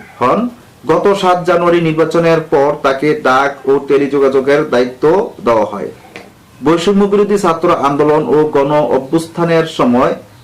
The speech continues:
বারবার ইন্টারনেট বন্ধ এবং তা নিয়ে নানা মন্তব্য করে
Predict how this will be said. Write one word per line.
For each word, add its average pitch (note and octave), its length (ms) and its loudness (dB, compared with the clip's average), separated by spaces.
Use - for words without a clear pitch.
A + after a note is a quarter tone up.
বারবার - 580 0
ইন্টারনেট C#3+ 540 -2
বন্ধ B2+ 480 2
এবং C#3 420 0
তা B2 200 0
নিয়ে D3 240 0
নানা C3+ 440 0
মন্তব্য C#3 520 -4
করে C#3+ 400 0